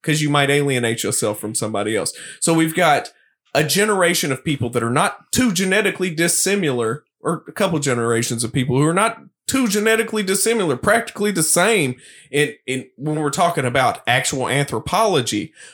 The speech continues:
who now have, the struggle has shifted markedly, but the struggle still exists, but it's coupled with this overcompensatory satiation.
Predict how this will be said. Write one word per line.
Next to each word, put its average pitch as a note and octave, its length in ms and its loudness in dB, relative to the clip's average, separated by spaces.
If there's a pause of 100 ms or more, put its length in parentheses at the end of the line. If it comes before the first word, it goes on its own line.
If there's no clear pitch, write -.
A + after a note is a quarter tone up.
(120)
who G3 200 -2
now D#3+ 680 0 (440)
have, C#3+ 540 2 (480)
the C3+ 160 0
struggle B3+ 540 0
has A#3 180 0
shifted B2 640 -2 (540)
markedly, C3+ 760 0 (360)
but C3 80 -6
the C3+ 80 -2
struggle E3 400 0
still E3 300 -2
exists, C3+ 420 0
but A#2+ 140 -2
it's - 140 -4
coupled F#3+ 500 -2
with C3 480 0 (360)
this C3 440 0 (100)
overcompensatory E3 1500 0
satiation. C3 920 0